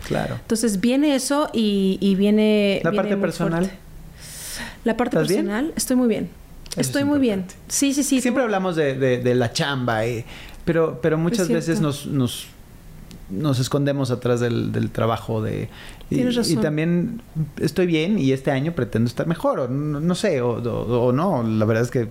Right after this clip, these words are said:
Speaker 1: ya troné y <laughs> fue de la
Speaker 2: No, no, tienes toda la razón y creo que este año sí me voy a, me voy a cuidar un poquito más.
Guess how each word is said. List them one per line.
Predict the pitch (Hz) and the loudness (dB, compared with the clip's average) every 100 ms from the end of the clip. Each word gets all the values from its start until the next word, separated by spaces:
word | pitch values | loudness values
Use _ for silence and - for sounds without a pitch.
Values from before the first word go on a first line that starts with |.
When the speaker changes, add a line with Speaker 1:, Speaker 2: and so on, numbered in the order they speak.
| 120 | -2
Speaker 1:
ya | 110 104 | -2 0
troné | 117 117 110 | 0 2 2
y | 127 165 | 2 0
<laughs> | 143 147 147 131 135 | 0 -2 -2 -4 -2
fue | 151 | -2
de | 143 139 254 | -2 2 2
la | |
Speaker 2:
No, | 262 202 196 185 | 4 2 2 2
no, | 247 | 2
tienes | 254 294 294 | 2 0 2
toda | 294 | 0
la | |
razón | 240 214 240 | 0 0 0
y | |
creo | 233 262 | 0 0
que | 277 | 0
este | 254 220 | 0 2
año | 220 233 | 4 2
sí | 233 233 220 | 2 2 4
me | 208 | 4
voy | 202 208 | 2 2
a, | 214 208 190 | 2 2 2
me | 208 | 2
voy | 220 | 2
a | |
cuidar | 233 226 214 | 2 2 2
un | |
poquito | 208 190 208 | 2 -2 -2
más. | 190 - - - | 0 -2 -6 -12